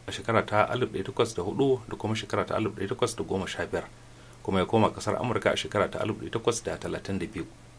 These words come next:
Yana da wani bincike wanda ya yi a kan tarihi wanda ya haɗa tarihin Musulunci. Ya yi rubuce-rubuce sakamakon wannan bincike, inda ya rubuta littattafai, mafi shahara daga ciki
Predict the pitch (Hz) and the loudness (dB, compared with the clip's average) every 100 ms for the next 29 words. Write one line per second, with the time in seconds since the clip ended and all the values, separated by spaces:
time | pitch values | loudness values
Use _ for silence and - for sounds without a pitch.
0 | 104 139 180 131 147 156 110 - 127 131 | 0 2 6 6 6 4 0 2 4 6
1 | 151 104 104 110 - - 95 123 123 - | 8 8 8 6 0 -2 0 2 2 2
2 | 113 123 135 123 117 123 135 107 110 - | 2 2 2 -2 0 0 4 4 4 0
3 | - 107 123 135 92 101 117 120 - 85 | 0 0 2 2 0 0 -2 0 -2 -4
4 | - - - 131 170 196 120 151 127 104 | -8 -16 0 6 6 6 4 6 6 4
5 | 90 120 120 - 107 104 117 143 151 165 | 2 2 2 0 0 0 2 2 4 4
6 | 104 - - - 90 - - - - - | 2 -2 -4 -2 -2 -2 -10 -20 -20 -20
7 | - - 107 101 123 123 104 85 87 - | -10 -2 4 6 6 2 0 0 -2 2
8 | 101 98 - 120 - 110 92 117 113 - | 6 6 4 -2 0 0 2 4 4 4
9 | 85 - 127 127 | -2 0 -2 -2